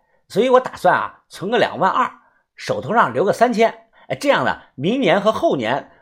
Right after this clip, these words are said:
呃，我的基本花销就够了。”我叹气地说，“牙仔，我就想不明白了，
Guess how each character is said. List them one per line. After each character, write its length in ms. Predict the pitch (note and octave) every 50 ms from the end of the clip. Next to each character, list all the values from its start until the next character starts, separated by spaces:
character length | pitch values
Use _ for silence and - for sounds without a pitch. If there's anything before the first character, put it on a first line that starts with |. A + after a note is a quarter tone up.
| _ -
呃， 80 | C3
我 180 | B2 G#2 F2 F#2
的 100 | G#2 E3
基 140 | - - C4+
本 140 | B3 - -
花 100 | - G#3
销 140 | G3+ A3 A3+
就 140 | G3+ G#3+ G3+
够 240 | - - F#4 F4+ -
了。” 260 | - - - _ _ _ _ _ _ _ _ _ _ _ _ _ _ _ _ _ _ _ -
我 260 | G#2 A#2 C3 C3+ C3+
叹 400 | - - - - - F#3 B2 G2+
气 160 | - - C#3+
地 120 | - -
说 240 | - - - _ _ _ _ _ _ _ _ _ _ _ _ _ _ _ _ _ _ _ _ - - - - - - - - - _ _ _ _ _ _ _ _ _ _ -
，“牙 120 | - G#2 B2
仔， 300 | A2+ F2 - - _ _ _ _ _ _ _ _ - - - - _ -
我 160 | A#2+ A#2+ A#2 -
就 120 | C4 D#4
想 240 | C#4+ - - - -
不 120 | D3 F#3+
明 240 | B2+ G2+ G2 D#3+ -
白 160 | A3+ E3 -
了， 240 | - - - -